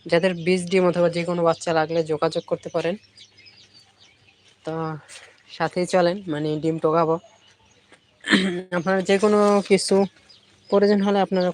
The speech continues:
কমেন্ট করতে পারেন, কমেন্টে জানাইতে পারেন। আশা করি যা কিছু জানার ইচ্ছা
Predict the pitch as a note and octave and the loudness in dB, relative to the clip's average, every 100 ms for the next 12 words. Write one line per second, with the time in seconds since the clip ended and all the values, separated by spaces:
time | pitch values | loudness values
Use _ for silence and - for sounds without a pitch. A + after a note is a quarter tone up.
0 | F#3 F#3+ F#3 F3 - D#3 C#3+ C#3+ - - | 2 2 2 0 0 -2 -4 -8 -14 -20
1 | - _ _ _ _ _ - F3 E3 F3+ | -20 _ _ _ _ _ -4 -2 0 2
2 | E3 E3 E3+ E3+ D3+ D3+ E3+ - _ _ | 4 4 4 2 2 0 -4 -10 _ _
3 | _ _ _ _ _ _ _ _ _ _ | _ _ _ _ _ _ _ _ _ _
4 | _ _ _ _ F3 - E3+ E3+ E3+ F3+ | _ _ _ _ -10 -6 -4 -4 -2 -4
5 | - - - - - - _ - _ _ | -4 -4 -4 -6 -10 -18 _ -20 _ _
6 | _ _ _ _ - _ _ _ _ - | _ _ _ _ -20 _ _ _ _ -14
7 | - - _ - - - - - - - | -14 -18 _ -14 -14 -12 -18 -20 -20 -20
8 | - - _ _ _ - _ - _ _ | -20 -20 _ _ _ -20 _ -20 _ _
9 | - _ _ F3+ E3+ F3+ G3 F3+ G#3+ F#3 | -20 _ _ -10 -4 -4 -4 -8 -4 -2
10 | F3 F#3 F#3 F#3+ - - F3+ | 0 0 -4 -6 -6 -2 0